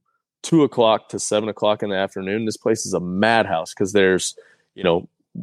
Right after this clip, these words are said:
a dedicated CrossFit class. There's sometimes we have a kind of a seniors, it's called Life, but it's, they're doing CrossFit. That's just less intimi-, or,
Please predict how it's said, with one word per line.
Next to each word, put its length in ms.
a 240
dedicated 640
CrossFit 420
class. 400
There's 320
sometimes 500
we 100
have 140
a 40
kind 160
of 60
a 80
seniors, 920
it's 140
called 200
Life, 480
but 160
it's, 200
they're 180
doing 260
CrossFit. 500
That's 140
just 160
less 240
intimi-, 360
or, 200